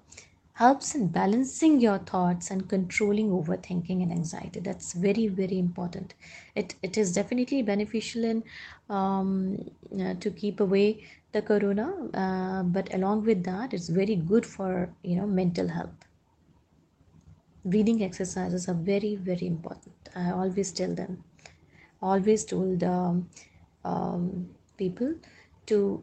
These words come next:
practice breathing exercises, even if they are able to do it for fifteen minutes, fifteen minutes in a day, it's good. And still, if you feel that you are feeling lonely and not finding anyone to share,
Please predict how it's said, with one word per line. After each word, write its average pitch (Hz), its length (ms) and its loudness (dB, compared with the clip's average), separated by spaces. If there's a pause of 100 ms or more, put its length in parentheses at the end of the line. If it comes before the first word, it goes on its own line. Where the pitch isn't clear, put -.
(160)
practice 214 420 -2
breathing 208 360 0
exercises, 202 520 -4 (100)
even 226 340 4
if 214 140 0
they 196 140 2
are 180 80 0
able 180 260 2
to 185 80 -6
do 180 160 2
it 175 140 -2
for 190 120 -6
fifteen 185 540 -4
minutes, 202 500 -2
fifteen 208 480 -2
minutes 190 320 -4
in 190 120 -2
a 180 40 -2
day, 214 240 -2 (720)
it's 180 200 -6
good. - 260 -6 (2750)
And 220 160 2
still, 302 400 4 (100)
if 220 200 -4
you 214 80 0
feel 226 340 2
that 208 220 2
you 196 80 0
are 190 80 0
feeling 190 520 2
lonely 226 600 4 (160)
and 180 240 4
not 233 240 4
finding 233 400 0
anyone 214 420 2
to 220 100 -4
share, 208 560 2